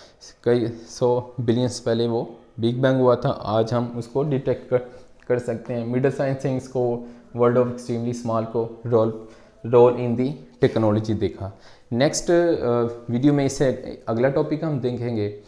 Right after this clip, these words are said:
तो अगर आपने पिछली वीडियो नहीं देखी तो तीनों वीडियोज़ के लिंक मैंने इस वीडियो के डिस्क्रिप्शन में शेयर कर दिए हैं, तो आप ज़रूर देखें। और अगर आपने ये चैनल अभी तक सब्सक्राइब नहीं किया तो अभी सब्सक्राइब करें ताकि आपको वीडियो रेगुलरली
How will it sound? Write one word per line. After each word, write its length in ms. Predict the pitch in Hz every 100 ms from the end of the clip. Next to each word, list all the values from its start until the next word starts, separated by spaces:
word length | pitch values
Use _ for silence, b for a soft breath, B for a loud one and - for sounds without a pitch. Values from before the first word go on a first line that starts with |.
| B B B
तो 440 | 120 120 120 - -
अगर 280 | 123 135 135
आपने 400 | 135 131 135 135
पिछली 340 | 127 - 131
वीडियो 300 | 123 120 123
नहीं 160 | 127 139
देखी 300 | 131 131 127
तो 120 | 135
तीनों 360 | 135 131 135
वीडियोज़ 380 | 120 113 120 117
के 60 | 117
लिंक 220 | 117 117
मैंने 240 | 117 113
इस 180 | 113 -
वीडियो 240 | 117 113 113
के 180 | 120
डिस्क्रिप्शन 520 | 110 107 - 110 - 131
में 100 | 127
शेयर 220 | 131 127
कर 140 | 113
दिए 180 | 107 120
हैं, 100 | 120
तो 100 | 120
आप 180 | 110 110
ज़रूर 220 | 113 139
देखें। 260 | 147 139 147 - B B B B -
और 680 | 107 107 104 107 101 - - - _ _ _ _ - -
अगर 220 | 117 120
आपने 300 | 123 120 123
ये 60 | 123
चैनल 300 | 123 113 120
अभी 240 | 117 110
तक 200 | 113 123
सब्सक्राइब 480 | - 117 - - 113
नहीं 200 | 113 135
किया 240 | 139 131 127
तो 120 | 107
अभी 180 | 110 123
सब्सक्राइब 500 | 131 - - 131 127
करें 240 | 127 131
ताकि 640 | - - - 110 113 123
आपको 360 | - 107 107 113
वीडियो 280 | 110 107 113
रेगुलरली 540 | 107 110 110 110 156